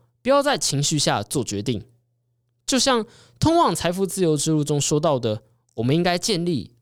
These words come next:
而且定义出自己的价值观。在做出任何决定前，习惯性的思考，而且不断的反问自己：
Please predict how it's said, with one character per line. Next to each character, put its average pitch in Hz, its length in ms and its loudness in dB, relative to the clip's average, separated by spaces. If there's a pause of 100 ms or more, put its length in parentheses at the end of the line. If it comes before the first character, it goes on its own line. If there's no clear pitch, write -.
而 - 80 -8
且 - 160 0
定 147 300 -2
义 135 80 -2
出 123 180 -2
自 143 100 -4
己 110 60 -2
的 92 60 -6
价 110 180 -4
值 95 180 -6
观。 101 240 -4 (680)
在 294 180 0
做 294 160 0
出 277 160 0
任 285 160 2
何 160 120 2
决 151 160 0
定 180 160 0
前， 101 400 -4 (280)
习 - 240 -4
惯 160 160 2
性 135 160 -2
的 117 60 -2
思 131 220 -4
考， - 280 -6 (300)
而 135 100 -6
且 135 140 2
不 - 100 -4
断 180 160 0
的 131 60 0
反 107 180 -2
问 117 140 0
自 - 100 -6
己： - 300 -8